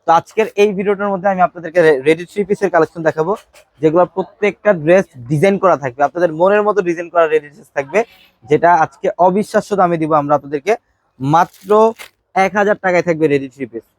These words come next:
ওয়ান পিস না, টু পিস না, রেডি থ্রি পিস কালেকশন, যেটা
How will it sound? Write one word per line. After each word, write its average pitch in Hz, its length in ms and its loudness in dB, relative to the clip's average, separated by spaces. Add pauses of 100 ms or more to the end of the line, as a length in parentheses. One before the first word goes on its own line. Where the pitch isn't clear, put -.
(180)
ওয়ান 160 360 0
পিস 208 240 0
না, 220 160 0
টু 196 60 0 (100)
পিস 190 200 -8
না, 208 100 2
রেডি 175 340 0
থ্রি 214 120 -2
পিস 196 160 -4 (140)
কালেকশন, 170 340 0 (380)
যেটা 151 280 2